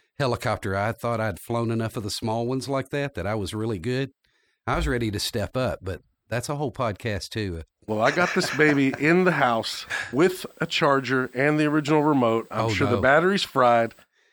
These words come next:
Speaker 2: Some point we need to dust her off
Speaker 1: Oh.
Speaker 2: and let's get her flying.
Speaker 1: Let's, we got to.
Speaker 2: I'm pretty sure it's like a Huey. It's,
Speaker 1: Oh, that's
Speaker 2: yeah,
Speaker 1: cool.
Speaker 2: it's sweet.
Speaker 1: That's
Speaker 2: Yeah.
Speaker 1: really cool.
Speaker 2: Yeah. Okay, so,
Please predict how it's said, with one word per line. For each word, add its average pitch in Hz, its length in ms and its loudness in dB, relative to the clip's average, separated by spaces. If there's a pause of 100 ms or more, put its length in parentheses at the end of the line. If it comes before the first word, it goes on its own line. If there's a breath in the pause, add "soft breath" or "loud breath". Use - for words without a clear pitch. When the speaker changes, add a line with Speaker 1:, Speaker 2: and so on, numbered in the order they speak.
(480 soft breath)
Speaker 2:
Some 165 260 4
point 135 440 0
we 147 80 2
need 151 220 0
to 127 80 0
dust 127 440 2
her 339 160 6
off 123 340 4
Speaker 1:
Oh. - 140 -10
Speaker 2:
and 120 100 0
let's 143 200 0
get 151 140 2
her 160 60 4
flying. 98 400 -2
Speaker 1:
Let's, 135 280 -4
we 131 200 -4
got 113 300 -4
to. 85 240 -6
Speaker 2:
I'm 147 160 6
pretty 262 180 4
sure 208 200 2
it's - 160 -4
like 123 140 -4
a - 40 -10
Huey. 120 440 0 (440)
It's, 135 100 -4
Speaker 1:
Oh, 120 200 0
that's 98 200 -2
Speaker 2:
yeah, 139 180 4
Speaker 1:
cool. 110 80 0
Speaker 2:
it's - 100 -8
sweet. 139 500 -4
Speaker 1:
That's 110 200 -2
Speaker 2:
Yeah. - 60 -6
Speaker 1:
really 87 180 -4
cool. 82 260 -8
Speaker 2:
Yeah. 104 200 -4 (380)
Okay, 147 220 2
so, 139 420 2